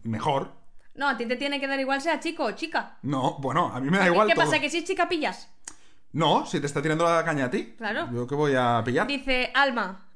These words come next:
Speaker 2: va por ti. Una tía mil. Me encantas." Y dice, "Bueno, Enric, tú también. Pero mi debilidad es Alma." ¡Boom! ¿A quién le han tirado la caña en Patreon?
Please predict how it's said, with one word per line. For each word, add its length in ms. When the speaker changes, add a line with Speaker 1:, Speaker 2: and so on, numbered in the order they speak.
Speaker 2:
va 140
por 220
ti. 240
Una 320
tía 340
mil. 680
Me 180
encantas." 880
Y 120
dice, 140
"Bueno, 220
Enric, 240
tú 80
también. 480
Pero 260
mi 220
debilidad 580
es 240
Alma." 520
¡Boom! 800
¿A 100
quién 140
le 60
han 120
tirado 260
la 100
caña 200
en 80
Patreon? 760